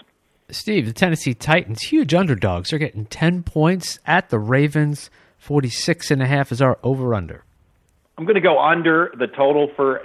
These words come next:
Speaker 2: two stars. There are forty-sevens available there, so, um, certainly should grade me on forty-seven. I gotta tell you, I think both teams are gonna run the ball. Certainly, we saw that the Titans won the game by just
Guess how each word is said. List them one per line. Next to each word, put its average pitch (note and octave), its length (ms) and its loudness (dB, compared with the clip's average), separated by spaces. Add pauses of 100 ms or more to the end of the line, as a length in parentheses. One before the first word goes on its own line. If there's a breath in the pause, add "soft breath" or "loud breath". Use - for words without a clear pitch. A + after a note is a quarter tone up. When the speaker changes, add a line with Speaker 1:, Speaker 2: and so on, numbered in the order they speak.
(100)
Speaker 2:
two D#3 200 -4 (120)
stars. C#3+ 280 4
There D3 120 4
are F3 220 4
forty-sevens E3 840 -2 (100)
available D3+ 760 2
there, D#3 360 2
so, A2+ 320 -2
um, G#2 260 -2
certainly C#3+ 240 -6
should A#2 180 -10
grade B2+ 300 0
me C3 240 -6 (400 loud breath)
on A#2+ 180 2 (120)
forty-seven. B2 720 0 (440 soft breath)
I F3 60 2
gotta C#4+ 160 2
tell C4 160 -2
you, C#4 80 0
I A#3 60 0
think - 280 -2
both G#3+ 280 2
teams B2 200 -4
are A2+ 60 -6
gonna G#2+ 160 -4
run B2 240 0
the A#2+ 60 -2
ball. F#2 420 0 (640 soft breath)
Certainly, E3 560 2
we A#2+ 120 -2 (120)
saw D3+ 320 4
that A2 480 -2 (420)
the B2 100 -8
Titans F#3 400 -2
won D3 240 0
the D3+ 80 -4
game C3+ 400 0
by G#2+ 160 -2
just G#2+ 200 -10